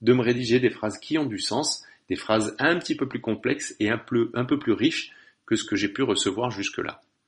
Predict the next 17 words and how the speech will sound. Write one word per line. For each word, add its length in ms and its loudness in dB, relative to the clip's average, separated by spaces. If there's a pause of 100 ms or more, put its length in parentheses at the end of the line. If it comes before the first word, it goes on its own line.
(1080)
Alors 220 6
ensuite, 260 2
on 60 6
va 100 6
continuer 400 2
à 60 8
dérouler 360 8
le 360 6
petit 160 -4
programme 400 0
du 120 6
jour. 380 6
Je 160 2
vous 220 8
propose 400 2
un 80 0
travail 500 4